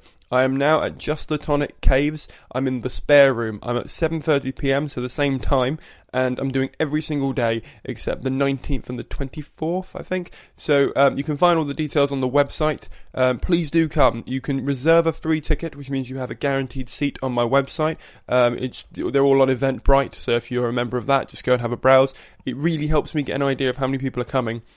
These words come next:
and what days I'll have to promote more and less and whatever. It's just an experiment to see if people will reserve tickets, uh, for free shows, uh, which don't cost you anything. It's not like you're paying up front. It's completely free show, donations at the end. But,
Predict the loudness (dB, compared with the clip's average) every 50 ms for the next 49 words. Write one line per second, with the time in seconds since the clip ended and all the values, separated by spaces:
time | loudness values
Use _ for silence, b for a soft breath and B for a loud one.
0 | b b -6 -2 0 0 2 4 4 2 2 2 2 0 0 0 -2 -4 0 0
1 | 2 2 2 0 0 0 0 2 2 2 0 0 -4 -4 -4 -4 -4 -4 -4 -2
2 | -2 -2 -2 -2 -2 -4 B B B B B -14 -10 -6 -4 -4 -2 -4 -4 -2
3 | -2 0 0 0 -2 -4 -8 -8 -6 -4 -2 -2 -2 -4 -6 -8 -8 -6 -6 -6
4 | -4 -4 -4 -4 -2 -4 -4 -4 -4 -2 0 0 0 0 0 -2 -2 -2 -2 -6
5 | -10 -14 -20 b b b b b b -2 2 2 2 2 0 -6 -10 -6 -2 0
6 | 0 2 0 -2 -4 -4 0 0 0 0 -2 -4 -8 -12 -16 -16 -12 -8 -4 -2
7 | -2 0 0 2 0 2 4 4 4 4 4 2 0 0 0 0 0 -2 -4 -6
8 | -6 -6 -4 -2 0 0 2 4 6 8 8 8 6 2 -2 -2 0 0 0 0
9 | -2 -8 -10 -8 -6 -2 -2 -2 -2 -2 -4 -4 -4 -4 -2 0 2 4 4 4
10 | 4 0 0 -2 -2 -2 -4 -8 -10 -8 -4 0 0 0 0 0 -2 0 0 0
11 | 0